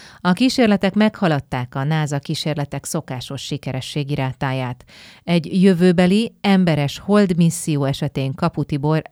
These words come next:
arra is lát esélyt, hogy egy magyar űrhajós is az égitest felszínére léphessen. Lemondott tisztségéről Radovan Viszkovics, a boszniai szerb köztársaság miniszterelnöke.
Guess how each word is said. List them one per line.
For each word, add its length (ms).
arra 240
is 180
lát 220
esélyt, 360
hogy 140
egy 180
magyar 580
űrhajós 480
is 260
az 160
égitest 600
felszínére 600
léphessen. 720
Lemondott 500
tisztségéről 920
Radovan 500
Viszkovics, 580
a 180
boszniai 640
szerb 380
köztársaság 760
miniszterelnöke. 840